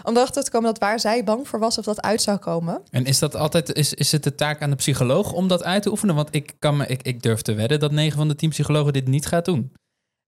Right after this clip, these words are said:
Speaker 1: Nee,
Speaker 2: Of
Speaker 1: het was
Speaker 2: is het
Speaker 1: ook een,
Speaker 2: voornaam
Speaker 1: eh,
Speaker 2: voor de cliënt?
Speaker 1: Nou, kijk, nou, normaal, je wilt het liefst natuurlijk dat de cliënt het zelf ervaart. Maar als een cliënt het zelf heel spannend vindt, dan kan je natuurlijk wel door middel van het gedrag voor te doen, dan kan je het demonstreren, kan je het moddelen.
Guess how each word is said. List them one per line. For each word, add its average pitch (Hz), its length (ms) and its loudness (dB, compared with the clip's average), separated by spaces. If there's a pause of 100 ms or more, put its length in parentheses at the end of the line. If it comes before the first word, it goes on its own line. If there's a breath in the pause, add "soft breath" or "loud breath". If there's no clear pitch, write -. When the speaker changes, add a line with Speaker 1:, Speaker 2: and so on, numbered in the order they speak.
(120)
Speaker 1:
Nee, 247 180 4
Speaker 2:
Of - 60 4
Speaker 1:
het - 100 -4
was 233 140 4
Speaker 2:
is - 80 4
het 262 100 4
Speaker 1:
ook - 60 -10
een, 233 80 4
Speaker 2:
voornaam 151 280 4
Speaker 1:
eh, 160 60 0
Speaker 2:
voor 160 80 -2
de 139 80 0
cliënt? 104 540 -2 (380 loud breath)
Speaker 1:
Nou, 254 180 0
kijk, 262 180 0
nou, 240 200 -2
normaal, 233 340 2
je 233 120 -2
wilt 226 160 0
het 190 120 -6
liefst 262 200 -2
natuurlijk 226 280 -2
dat 214 140 -2
de 220 60 -8
cliënt 214 340 0
het 202 120 -4
zelf 240 280 2
ervaart. 185 600 -8
Maar 196 100 -4
als 208 160 -4
een 214 80 -6
cliënt 208 260 -2
het 208 120 -4
zelf 202 220 -2
heel 196 100 -2
spannend 240 500 -2
vindt, 185 240 -6
dan 233 80 -6
kan 202 180 -2
je 202 60 -2
natuurlijk 196 420 -4
wel 101 260 0 (340 loud breath)
door 208 140 -2
middel 208 220 2
van 208 200 0
het 196 140 -4
gedrag 196 400 -6
voor 240 240 0
te 208 140 -4
doen, 185 220 -4
dan 214 80 -4
kan 190 180 -2
je 190 60 -2
het 190 220 -4
demonstreren, 202 680 -2
kan 185 100 -2
je 185 60 0
het 190 100 -4
moddelen. 185 480 -2